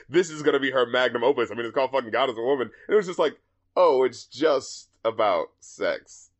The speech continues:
And, like, and it wasn't in a way that made it, like, really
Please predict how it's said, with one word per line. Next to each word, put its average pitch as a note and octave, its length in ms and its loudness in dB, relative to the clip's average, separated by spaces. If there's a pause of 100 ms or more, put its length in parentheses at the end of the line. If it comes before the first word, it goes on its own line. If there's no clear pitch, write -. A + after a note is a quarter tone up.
(140)
And, E3+ 160 -2
like, F3+ 220 0
and F#3+ 100 -2
it F#3+ 100 -2
wasn't G#3 320 2
in F#3+ 120 -2
a E3+ 80 0
way F3 480 2 (240)
that D#3+ 180 2
made E3+ 300 2
it, E3+ 160 -2
like, C#3 360 0
really C#3+ 680 0